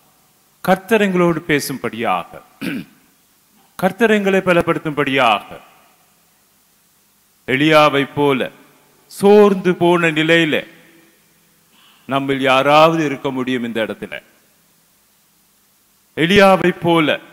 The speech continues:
அவனுடைய வாழ்க்கை பயணத்திலே சோர்வடைந்து, சாவை விரும்பி, சாவை தேடிக்கொண்டு இருந்த நிலைமையிலே சில வேளை நாங்கள் இருக்கலாம்.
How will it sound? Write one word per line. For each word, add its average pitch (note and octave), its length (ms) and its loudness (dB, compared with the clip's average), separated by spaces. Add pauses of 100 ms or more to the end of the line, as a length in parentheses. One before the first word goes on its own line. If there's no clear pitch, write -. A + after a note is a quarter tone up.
(1040)
அவனுடைய D3+ 520 -2
வாழ்க்கை F3 640 2
பயணத்திலே E3+ 720 0 (760)
சோர்வடைந்து, F3+ 1120 4 (800)
சாவை G3 580 6
விரும்பி, E3+ 880 0 (480)
சாவை F#3+ 640 2
தேடிக்கொண்டு G3 1000 0 (840)
இருந்த F3 520 0
நிலைமையிலே E3 720 0
சில C#3+ 260 -4
வேளை C#3+ 320 -4
நாங்கள் B2+ 380 -6
இருக்கலாம். B2+ 520 -6